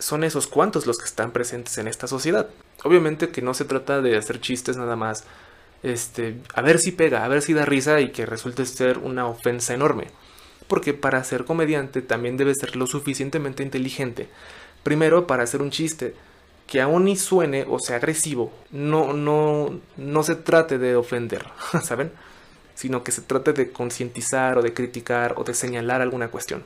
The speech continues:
Y lo segundo es que un comediante debería tam-, tener también esta posibilidad de decir malos chistes porque también es una forma de aprender. Para mí un mal chiste es tan común en un comediante como en cualquier otra persona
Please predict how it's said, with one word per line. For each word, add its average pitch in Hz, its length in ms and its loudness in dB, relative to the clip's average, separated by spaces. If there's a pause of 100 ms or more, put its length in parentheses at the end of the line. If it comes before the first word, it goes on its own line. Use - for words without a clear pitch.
Y 180 100 4
lo 170 120 6
segundo 175 400 4
es - 260 2 (480)
que 151 140 2
un 165 160 4
comediante 151 460 6
debería 131 320 2
tam-, 131 300 -4
tener 135 280 2
también 143 260 0
esta 143 180 -4
posibilidad 123 580 0
de 127 240 -2
decir 123 320 -2
malos 143 240 -2
chistes 135 360 -2
porque - 280 -8
también 131 340 -2
es 151 120 -2
una 147 140 -2
forma 139 300 -2
de 117 60 -2
aprender. 120 420 -4 (1000)
Para 120 180 6
mí 147 120 -2
un 165 100 2
mal 170 180 0
chiste 170 480 -4 (880)
es 151 160 -2
tan 170 160 -2
común 143 460 0 (320)
en 107 100 -6
un 127 80 -6
comediante 135 520 -2 (580)
como 135 180 -4
en 135 80 -4
cualquier 135 300 2
otra 170 200 2
persona 143 440 0